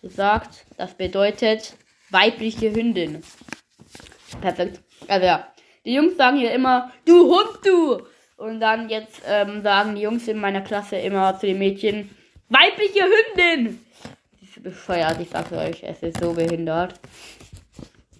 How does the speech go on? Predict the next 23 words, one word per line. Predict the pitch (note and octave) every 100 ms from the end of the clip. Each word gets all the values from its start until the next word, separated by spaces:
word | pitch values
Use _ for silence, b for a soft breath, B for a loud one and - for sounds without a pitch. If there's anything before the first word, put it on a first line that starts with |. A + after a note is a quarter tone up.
| _ _ - _ -
Gibt's | A3 A3
ja | G3
auch | A3
noch | A3 G3 - -
dieses, | A3+ - _ -
dieses | A#3 G#3+ - A3
Lied | B3+ C4+ C4+
von, | - G#3+ G#3+ G#3+
äh, | G#3 G#3 G3+
Montana | G#3 G3+ G3 - A3+ A3 F3+
Keck | - G#3 -
mit | G#3+ G3+
diesem | G3+ G3+
Fortnite | - A#3 A3+ - G#3 G#3
Battle | A3+ A#3+ F3+
Pass | - F#3 F3+ -
Song. | F#3 F3 G3+ b b b b
Ja, | A3+ G#3+
der | G#3 G3+
regt | B3 D4 -
mich | D4 D4 -
so | - F4
auf. | F#4 F4+ G4 F4+ C4 -